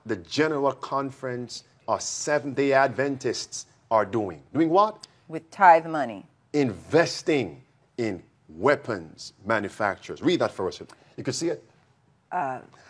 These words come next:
Speaker 1: The Norwegian Union of the Adventist Church has called on the General Conference headquarters of this denomination to terminate all investments in corporations that produce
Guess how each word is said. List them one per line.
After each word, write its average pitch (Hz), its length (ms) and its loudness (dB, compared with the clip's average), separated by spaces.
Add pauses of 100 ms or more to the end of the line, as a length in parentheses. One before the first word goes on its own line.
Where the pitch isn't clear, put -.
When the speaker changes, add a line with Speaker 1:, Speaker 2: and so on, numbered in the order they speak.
Speaker 1:
The 127 100 4
Norwegian 139 760 2
Union 139 480 0 (580)
of 143 140 8
the 143 180 -2
Adventist 165 600 0
Church 117 460 -4 (460)
has 143 280 6
called 180 500 0
on 156 120 4
the 131 100 2
General 165 540 2
Conference 165 560 -2
headquarters 147 760 -6 (640)
of 127 220 2
this 139 220 -2
denomination 156 880 0 (400)
to 139 100 0 (140)
terminate 139 880 0 (320)
all 190 320 6 (100)
investments 156 1080 -2 (360)
in 151 160 2
corporations 165 1040 0 (180)
that 151 260 4
produce 131 540 0